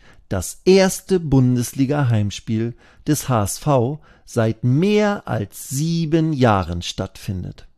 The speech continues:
„Das wird hoffentlich eine dinominale Premiere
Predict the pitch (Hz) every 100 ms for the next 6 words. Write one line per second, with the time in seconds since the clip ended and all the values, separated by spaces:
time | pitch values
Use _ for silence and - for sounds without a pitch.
0 | _ _ _ _ _ _ _ _ - -
1 | - - - 180 196 - 208 196 185 196
2 | - 196 190 190 - - - - 156 190
3 | 202 208 - _ _ 262 240 165 143 139
4 | 131 123 127 - 143 135 117 120 110 101